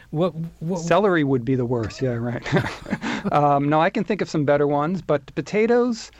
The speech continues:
Speaker 2: th-, th-, there's a couple positive elements of potatoes. They're, they're easy to grow and they're easy to store.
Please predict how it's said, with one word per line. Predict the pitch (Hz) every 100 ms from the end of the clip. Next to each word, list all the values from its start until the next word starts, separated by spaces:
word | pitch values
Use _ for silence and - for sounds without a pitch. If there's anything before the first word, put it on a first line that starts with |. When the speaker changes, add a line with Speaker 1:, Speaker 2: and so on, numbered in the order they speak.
| - - _ 233
Speaker 2:
th-, | 175 180
th-, | 180
there's | 185 175 185
a |
couple | - 233 208 202 160 _
positive | - 165 151 156 135
elements | 170 143 143 160 160
of | -
potatoes. | - 131 131 139 156
They're, | 160 143 - - - - _ -
they're | 160
easy | 196 196 185
to | 180
grow | 170 180 190 214 240 214
and | 170 165
they're | 175
easy | 170 165
to | 151
store. | - 165 127 85 -